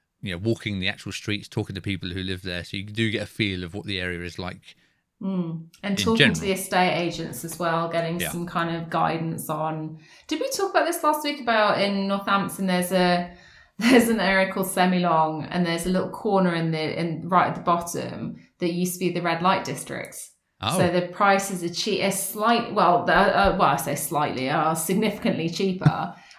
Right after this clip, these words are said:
Speaker 2: And that's why. So, so, so it'd be very easy to come to an area and go, "Wow, they're really cheap here. Maybe they're just below market value." It's like, no, it's because that's where the red light district was
Speaker 1: <laughs>
Speaker 2: years ago. Like, I think it was, like, the eighties or something, but for some reason it still impacts the prices today.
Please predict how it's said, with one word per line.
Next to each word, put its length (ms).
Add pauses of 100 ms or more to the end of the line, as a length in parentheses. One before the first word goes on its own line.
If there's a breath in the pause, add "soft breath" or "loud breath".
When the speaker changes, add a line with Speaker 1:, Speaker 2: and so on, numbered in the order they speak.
Speaker 2:
And 200
that's 280
why. 300
So, 180
so, 280
so 180
it'd 180
be 160
very 320
easy 320
to 120
come 200
to 120
an 40
area 200
and 80
go, 180
"Wow, 300
they're 200
really 200
cheap 280
here. 220
Maybe 320
they're 220
just 200
below 300
market 400
value." 260
It's 160
like, 140
no, 80
it's 200
because 320
that's 260
where 480
the 80
red 180
light 240
district 420
was 160 (240 loud breath)
Speaker 1:
<laughs> 200
Speaker 2:
years 360
ago. 320
Like, 200
I 160
think 160
it 20
was, 80
like, 140
the 100 (100)
eighties 320
or 40
something, 240
but 120
for 60
some 300
reason 320
it 140
still 500
impacts 460
the 80
prices 440
today. 600